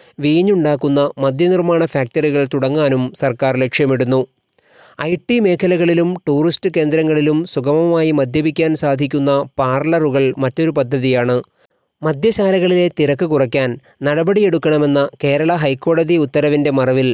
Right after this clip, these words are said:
സർക്കാർ മദ്യഷാപ്പുകളുടെ വ്യാപനം ആരംഭിച്ചപ്പോൾ മദ്യശാലകളുടെ എണ്ണം കൂട്ടരുതെന്നും അതല്ല മുൻ ഉത്തരവ് മൂലം കോടതി ഉദ്ദേശിച്ചതെന്നും ജസ്റ്റിസ് ദേവൻ രാമചന്ദ്രന് തിരുത്തി പറയേണ്ടി വന്നു.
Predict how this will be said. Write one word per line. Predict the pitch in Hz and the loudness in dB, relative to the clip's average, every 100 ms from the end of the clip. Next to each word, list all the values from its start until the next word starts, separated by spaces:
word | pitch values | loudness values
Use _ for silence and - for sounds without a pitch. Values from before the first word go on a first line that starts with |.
| - | -4
സർക്കാർ | - 139 131 156 160 - | -4 -4 -2 0 0 -2
മദ്യഷാപ്പുകളുടെ | 139 127 170 180 151 151 147 139 | -6 -2 -2 -2 -2 0 0 2
വ്യാപനം | 131 127 127 143 143 | 2 0 0 0 2
ആരംഭിച്ചപ്പോൾ | 131 131 131 127 120 123 104 - _ - - _ | 0 0 -2 -4 -2 0 -2 -8 _ -20 -20 _
മദ്യശാലകളുടെ | 131 135 143 156 147 143 139 139 139 | -4 -2 -2 0 0 0 0 0 2
എണ്ണം | 131 135 143 | 0 0 0
കൂട്ടരുതെന്നും | 135 135 131 147 135 131 131 127 _ _ | 0 -2 0 0 0 0 -2 -4 _ _
അതല്ല | 135 147 151 175 190 - | -2 0 0 2 0 -2
മുൻ | 147 190 | -2 0
ഉത്തരവ് | 160 160 160 160 | 0 0 2 2
മൂലം | 147 139 139 | 2 2 0
കോടതി | 131 135 143 143 | 0 0 0 0
ഉദ്ദേശിച്ചതെന്നും | 143 127 143 143 151 139 127 127 110 - _ _ | -2 0 0 0 0 0 2 0 -4 -12 _ _
ജസ്റ്റിസ് | 135 156 - 185 180 - - | -4 -2 0 -2 -2 -6 -6
ദേവൻ | 143 151 165 202 | -2 0 0 0
രാമചന്ദ്രന് | 185 147 151 165 139 135 135 131 135 | 0 0 0 0 0 0 0 0 -2
തിരുത്തി | - 147 143 202 | -2 -2 0 -2
പറയേണ്ടി | 165 139 135 131 | 0 0 0 0
വന്നു. | 131 131 | 0 0